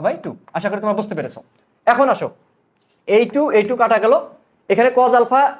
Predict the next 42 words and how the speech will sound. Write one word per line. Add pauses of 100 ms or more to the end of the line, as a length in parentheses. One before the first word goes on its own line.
(160)
by
টু, (200)
এখানে
cos (120)
square
alpha
by
টু,
মানে
কি
এখানে
একটা
কাটা
যাবে। (420)
So
এখানে
কি
থাকবে
বলো
তো? (460)
Tan (120)
theta (220)
is
equal (100)
to (480)
আমাদের (120)
কি
থাকে?
Sin
alpha
by
টু
আর
একটা
কি?
Cos
alpha
by
টু, (120)
তাই
না? (360)
তাহলে